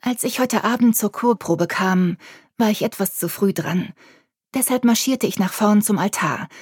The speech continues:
und dachte über die Endgültigkeit des Todes nach. Schon bald war das Chorgestühl voll. Prim wandte sich an den Chor und bat uns, am kommenden Sonntag Love Divine zu singen. Dann krempelte sie die weiten Ärmel ihrer prachtvollen Damastrobe hoch,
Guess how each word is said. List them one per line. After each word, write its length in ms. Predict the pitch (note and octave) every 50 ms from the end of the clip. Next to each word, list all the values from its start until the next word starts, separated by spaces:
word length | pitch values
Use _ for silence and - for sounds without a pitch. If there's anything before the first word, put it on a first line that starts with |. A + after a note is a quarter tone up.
| - - - _ _
und 180 | - A3 G#3 -
dachte 240 | G#3+ G#3 - - F#3
über 140 | E3 E3+
die 180 | E3 F3+ E3+ -
Endgültigkeit 760 | G#3+ A3+ A3 - - E3 D#3 - E3+ - - - - F#3 - F3
des 100 | E3+ -
Todes 420 | - - G#3 F#3 - - - -
nach. 400 | D#3+ D#3+ E3 F3 F#3 - - - _ _ _ _ _ _ _ _ _ _ _ _ _ _ - - - - - - - - - _ _ _ _ _ -
Schon 260 | - B3 A#3+ A#3+ A#3+
bald 260 | A3 A#3 B3+ C4+ - -
war 80 | G3
das 180 | F#3 F#3 F3+ -
Chorgestühl 640 | - - A#3 A#3+ A3 F#3 E3+ - - G3+ G#3 G#3+
voll. 400 | G3+ - - D3+ - - - F3 _ _ _ _ _ _ _ _ _ _ - - - - -
Prim 380 | - - G#3+ G#3+ G#3+ G#3+ G3+ F3
wandte 260 | D#3+ D#3 D#3 D#3 D#3
sich 200 | - - E3 -
an 80 | C#3+ D#3
den 180 | D3+ D3+ D#3
Chor 380 | D#3 - - G#3 G3 F#3+ F#3 D3
und 160 | D3 E3 -
bat 260 | - F3+ F#3+ F#3 -
uns, 380 | - F#3 F3+ F3 D#3+ - - -
am 160 | - D#3+ D#3
kommenden 420 | - - G#3+ G#3 G3+ F3+ F3+ E3 E3+
Sonntag 680 | D#3 F#3+ G3 G3 F#3+ - F#3 F#3 F3+ - - - - _ _
Love 340 | - G3+ G#3 G#3 G#3+ G3+ -
Divine 440 | - G#3 F#3 F#3+ G3 G#3 G#3+ G3+ F#3+
zu 120 | - -
singen. 460 | C3 - D3+ D3 D#3+ - - G3+ - _ _ _ _ _ _ _ _ _ _ _ _ _ _ _
Dann 340 | - G#3+ G#3+ G#3 G3+ G#3 G#3
krempelte 440 | - - C4+ C#4 D4 C#4+ C4 - A#3+
sie 140 | G3 F#3+ G#3
die 160 | F3 F#3+ F3
weiten 360 | E3 E3 G#3 A#3 - - G3+
Ärmel 460 | - - E3 G3 A3 G#3+ G3+ F#3+ F3 -
ihrer 260 | - E3 D#3+ C#3+ C#3+
prachtvollen 600 | - - - G#3 - - - - F#3+ F3 F3 F3
Damastrobe 720 | D#3+ E3 D#3+ E3+ G3+ - - - D#3+ D3+ E3 D#3+ F3 E3+ D#3
hoch, 320 | F#3+ F#3+ F3+ E3+ - -